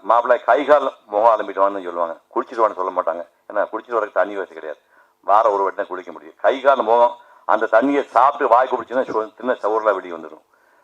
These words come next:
அந்த குடிநீருக்காக நாங்கள் போராடிய ஊர். டாய்லெட் என்பது,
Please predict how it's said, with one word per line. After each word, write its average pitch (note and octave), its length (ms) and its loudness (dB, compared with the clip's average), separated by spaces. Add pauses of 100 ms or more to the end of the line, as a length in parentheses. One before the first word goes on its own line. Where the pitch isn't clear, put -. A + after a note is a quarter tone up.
(140)
அந்த G#2+ 180 -4
குடிநீருக்காக B2+ 840 -2
நாங்கள் F#2+ 300 -2
போராடிய G2 440 0 (100)
ஊர். D#2+ 220 -10 (500)
டாய்லெட் C#3 460 2
என்பது, A2 360 -6